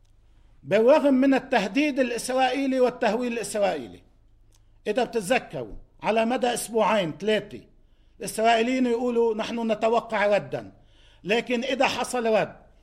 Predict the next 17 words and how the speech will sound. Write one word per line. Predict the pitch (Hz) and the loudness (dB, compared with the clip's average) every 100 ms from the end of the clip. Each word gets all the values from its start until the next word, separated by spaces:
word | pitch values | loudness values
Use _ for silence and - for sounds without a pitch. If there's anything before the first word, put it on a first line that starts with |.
| _ | _
حندمر | - 254 214 240 180 120 104 - _ | -4 -2 2 2 2 -4 -10 -18 _
وحنقصف | - 233 240 247 - - 123 - _ | -6 -2 0 0 -2 -12 -14 -16 _
وحنقتل | - 233 240 254 - 160 123 101 _ | -8 -2 0 0 -4 -10 -10 -12 _
وحنقلب | - 208 262 269 233 | -4 -2 0 0 0
الميمنة | 233 233 247 247 247 | 2 2 2 2 0
على | 226 240 | 0 0
الميسرة | 247 208 170 123 107 - - | -2 -4 -8 -10 -12 -18 -2
ونجعل | 196 254 247 226 247 | 0 2 2 2 2
عاليها | 233 247 269 233 247 | 2 2 2 2 0
سافلها". | 247 226 - 147 104 110 _ _ _ _ _ _ | 0 -4 -4 -10 -12 -18 _ _ _ _ _ _
طيب، | 208 202 208 - _ _ _ _ | -10 -10 -12 -18 _ _ _ _
صار | - 190 208 202 190 | -10 -2 0 0 0
رد | 190 190 - - - _ _ _ _ - | 0 -2 -8 -20 -20 _ _ _ _ -8
اللي | 190 | -2
هو | 220 247 | 0 0
متوقع | 247 240 247 262 262 180 | 0 0 2 0 0 -6
عندهم، | 156 156 139 147 - | -6 -6 -8 -10 -12